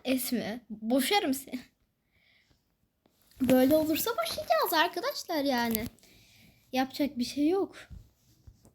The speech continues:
Gel biraz güneşlenelim. Gel.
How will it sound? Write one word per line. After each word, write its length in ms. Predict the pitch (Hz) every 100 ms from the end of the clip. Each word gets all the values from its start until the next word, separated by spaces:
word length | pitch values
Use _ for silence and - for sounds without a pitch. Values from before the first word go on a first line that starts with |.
| -
Gel 240 | 285 285
biraz 260 | 269 269 254
güneşlenelim. 800 | 240 247 - 240 247 247 233 - _ _ _ _ _ - - _ _ _ _ - _ _ _ - _ _ _ _ _ _ _ _
Gel. 180 | - 254